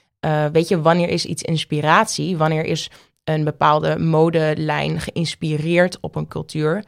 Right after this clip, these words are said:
En wanneer is het soort van overname van en profiteren van iets wat die me-, waar,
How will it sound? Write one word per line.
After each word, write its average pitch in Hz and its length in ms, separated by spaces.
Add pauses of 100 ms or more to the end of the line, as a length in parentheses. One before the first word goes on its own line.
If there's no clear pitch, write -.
(240)
En 156 120
wanneer 151 340
is 156 120
het 156 280
soort 160 280
van 151 360 (320)
overname 160 720
van 170 380
en 156 180
profiteren 170 720
van 160 280
iets - 180
wat 160 160
die 165 100
me-, 160 220
waar, 165 260